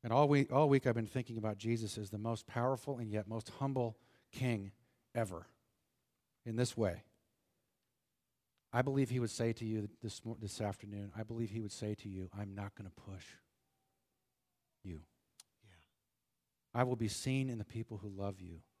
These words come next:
Speaker 1: with my love. That's how I speak to you, but I'm not gonna push."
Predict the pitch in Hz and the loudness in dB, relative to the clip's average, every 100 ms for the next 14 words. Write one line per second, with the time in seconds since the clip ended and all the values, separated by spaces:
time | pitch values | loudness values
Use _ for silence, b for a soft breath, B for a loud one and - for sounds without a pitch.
0 | _ _ 101 - 98 90 87 82 - _ | _ _ -12 -6 -6 -4 -8 -12 -20 _
1 | _ _ _ _ _ _ _ _ _ _ | _ _ _ _ _ _ _ _ _ _
2 | _ _ _ _ _ _ _ _ _ _ | _ _ _ _ _ _ _ _ _ _
3 | _ _ - 101 - 110 - 117 107 - | _ _ -10 -8 -4 -4 -4 -6 -8 -8
4 | 92 82 - _ _ _ _ _ 110 110 | -12 -12 -16 _ _ _ _ _ -8 -4
5 | 110 - 101 - 104 98 - | -4 -4 -8 -8 -10 -10 -12